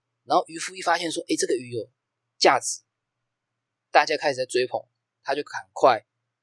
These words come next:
他就赶快去寻找怎么捕捉这个鱼，他就开始不断的投入资金，不断的投入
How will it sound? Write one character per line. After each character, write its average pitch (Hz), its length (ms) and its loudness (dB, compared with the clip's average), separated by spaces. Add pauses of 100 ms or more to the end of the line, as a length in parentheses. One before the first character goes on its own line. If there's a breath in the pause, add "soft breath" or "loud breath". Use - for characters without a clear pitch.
(300)
他 - 80 -14
就 151 80 -8
赶 104 160 -6
快 131 120 -2
去 - 140 -4
寻 123 240 -8
找 110 260 -2
怎 - 140 -2
么 117 80 -2
捕 123 180 -8
捉 135 120 -2
这 143 80 -4
个 127 80 2
鱼， 98 160 -18 (180)
他 135 80 -10
就 135 60 -8
开 135 160 -6
始 110 200 -8 (280)
不 - 80 -20
断 139 260 -2
的 123 160 -8
投 123 160 -2
入 147 100 -10
资 127 220 -10
金， 127 240 -14
不 117 100 -20
断 123 160 -10
的 107 120 -20
投 117 160 -12
入 123 240 -12